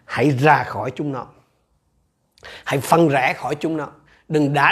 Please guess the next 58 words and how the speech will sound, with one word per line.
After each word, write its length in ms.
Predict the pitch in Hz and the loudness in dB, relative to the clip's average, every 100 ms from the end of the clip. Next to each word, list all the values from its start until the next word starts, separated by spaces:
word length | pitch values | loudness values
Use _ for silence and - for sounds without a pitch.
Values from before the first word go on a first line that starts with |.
| 262 | 2
động 240 | 131 131 | 0 0
đến 140 | 190 190 | 0 0
đồ 240 | 135 127 | 0 0
ô 180 | 143 139 | 0 0
uế, 160 | 147 185 - | -2 -6 -14
thì 80 | 120 | -10
ta 160 | 143 | -6
sẽ 180 | 139 139 | -4 -6
tiếp 220 | 139 277 - | -4 -4 -2
nhận 240 | - 110 139 | -4 -4 -10
các 160 | 170 | -6
ngươi. 140 | 143 117 - _ _ _ - | -6 -6 -12 _ _ _ -6
Ta 120 | 156 | -4
sẽ 140 | 147 | 2
làm 200 | 185 139 127 | 2 2 0
cha 240 | 202 170 | 2 2
các 200 | 156 190 175 | 0 -2 2
ngươi. 240 | 170 - - _ _ - | 2 0 -10 _ _ -2
Các 120 | 196 | 2
ngươi 480 | 185 180 175 170 170 - | 6 6 6 4 -2 -6
sẽ 160 | - | -2
làm 200 | 175 131 | 0 0
con 260 | 113 151 147 | 0 -2 0
trai, 220 | 143 139 | -2 -2
con 220 | 127 139 | 0 0
gái 180 | 135 147 | 0 -2
ta. 260 | 165 127 120 - | -4 -6 -8 -4
Chúa 360 | 160 180 196 185 | -2 -2 -4 -6
toàn 200 | 107 95 - | -6 -6 -8
năng 240 | 123 113 | -8 -8
phán 280 | - 147 - | -12 -14 -14
vậy." 120 | 101 - _ _ _ _ _ _ _ _ _ _ | -16 -20 _ _ _ _ _ _ _ _ _ _
Anh 160 | - 113 | -8 -4
chị 120 | 127 | -2
em 120 | 123 | 0
có 80 | 139 | 0
còn 220 | 120 107 | -2 -2
nhớ 160 | 123 170 | 0 0
cái 100 | 160 | 0
lời 120 | 143 | -2
chứng 260 | 92 160 185 | -2 -2 -2
của 80 | 143 | -2
tôi 140 | 127 | -4
về 120 | 110 | -4
cái 100 | 120 | -6
chuyện 260 | 131 104 110 | -6 -10 -8
thế 120 | 139 | -6
nào 120 | 131 | -6
mà 140 | 101 113 127 - - - - | -8 -12 -16 -20 -20 -20 -10
linh 240 | - 127 123 | -2 0 2
bói 160 | 147 | 2
Khoa 280 | - 143 127 | 2 0 2
nó 100 | 131 | 0
bước 260 | 170 226 165 | 0 0 0
vào 120 | 110 101 101 - | -8 -8 -10 -10
người 160 | 104 | -8
hầu 180 | 87 101 | -8 -8
việc 140 | 95 | -10